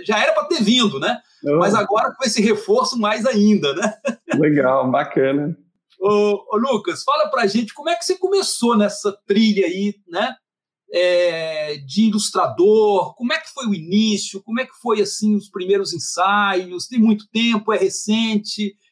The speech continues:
Speaker 1: qual foi a sua primeira, é, obra, como é que você lan-, se
Speaker 2: Uhum.
Speaker 1: lançou aí, como é que foi?
Speaker 2: Eu me formei em design gráfico e eu fui trabalhar em algumas editoras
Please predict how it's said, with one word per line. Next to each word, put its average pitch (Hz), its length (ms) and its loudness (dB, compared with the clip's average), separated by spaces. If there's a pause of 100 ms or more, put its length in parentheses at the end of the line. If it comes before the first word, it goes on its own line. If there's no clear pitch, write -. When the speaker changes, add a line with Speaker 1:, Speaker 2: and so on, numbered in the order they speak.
Speaker 1:
qual 233 180 2
foi 233 220 0
a 202 40 -2
sua 214 240 -2
primeira, 202 640 0 (420)
é, 175 760 0
obra, 196 800 2
como 208 100 0
é 214 60 -4
que - 60 -10
você 220 100 -2
lan-, 202 160 2
se 190 140 -2
Speaker 2:
Uhum. 214 100 0
Speaker 1:
lançou 202 380 -2
aí, 214 260 0
como 320 100 -6
é 302 60 -2
que - 100 -14
foi? 151 280 -2 (1120)
Speaker 2:
Eu 156 340 4
me 185 160 2
formei 175 340 2
em 156 80 2
design 131 240 2
gráfico 254 800 -2
e 180 320 2
eu 190 80 2
fui 196 160 -2
trabalhar 202 360 0
em - 20 -2
algumas 190 340 0
editoras 226 840 0